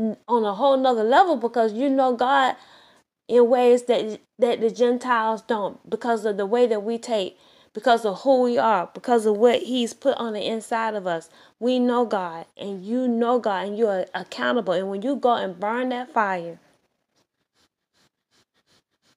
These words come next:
I mean, you just rebellious on a whole nother level. And so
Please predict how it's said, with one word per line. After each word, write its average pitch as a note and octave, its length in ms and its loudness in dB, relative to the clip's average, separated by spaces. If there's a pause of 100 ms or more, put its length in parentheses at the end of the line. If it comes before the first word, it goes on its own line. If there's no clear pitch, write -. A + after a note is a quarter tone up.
(880)
I G3+ 80 -4
mean, G#3 220 0
you A#3 100 0
just G3 460 -2
rebellious G3+ 640 2
on F#3+ 240 -6
a F3+ 60 -6
whole G3+ 300 2
nother G3 320 -2
level. F#3+ 480 -2 (560)
And F#3 140 -8
so F3+ 380 0